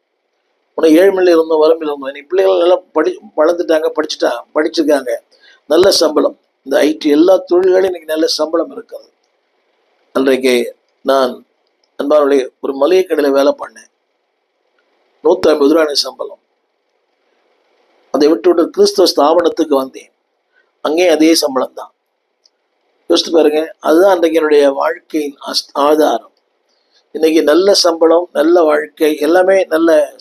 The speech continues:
சிறப்பா இருக்குது. ஆனால் நான் சொல்ல வந்த கருத்து என்னவென்றால், கவனியுங்கள், you are responsible. கவனிங்க, உங்கள் பொறுப்பை நீங்கள் சரியாய் பயன்படுத்தாவிட்டால் உங்கள் பிள்ளைகள் தறிக்கெட்டு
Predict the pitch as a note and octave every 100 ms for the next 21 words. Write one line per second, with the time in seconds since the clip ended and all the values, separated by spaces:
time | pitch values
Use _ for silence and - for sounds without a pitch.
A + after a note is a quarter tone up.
0 | - D#3 E3 E3+ D#3+ C#3 A#2 G#2+ _ _
1 | _ _ _ _ _ C3+ C3+ C3+ C#3+ -
2 | F#3 F#3+ F3 D#3+ - E3+ G3 - E3 D3
3 | C#3 C#3 C#3 C3 B2+ _ _ _ _ -
4 | C#3+ D3 C#3 C3 C3 _ C#3 C#3 D3 -
5 | F#3+ F#3 F#3 C#3+ A#2 G#2 - _ _ _
6 | _ _ _ - C#3+ C#3 C3 B2+ - D#3
7 | D3+ D3+ F3 G#3 - G3 F3 D#3+ D3+ E3
8 | E3+ F3 E3 D#3+ F3 F3 E3+ D#3+ D3+ C#3+
9 | - D3 D3 D#3 D3 C#3+ E3 F3 E3+ C#3+
10 | E3 F3+ E3+ -